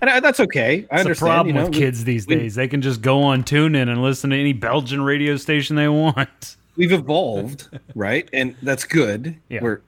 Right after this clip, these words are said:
Speaker 1: access to information, all that stuff. But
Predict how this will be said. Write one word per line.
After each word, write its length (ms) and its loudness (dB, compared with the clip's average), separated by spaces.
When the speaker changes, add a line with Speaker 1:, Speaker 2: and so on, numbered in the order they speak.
Speaker 1:
access 260 -2
to 60 -4
information, 680 -2
all 200 -2
that 180 -2
stuff. 280 -4
But 240 0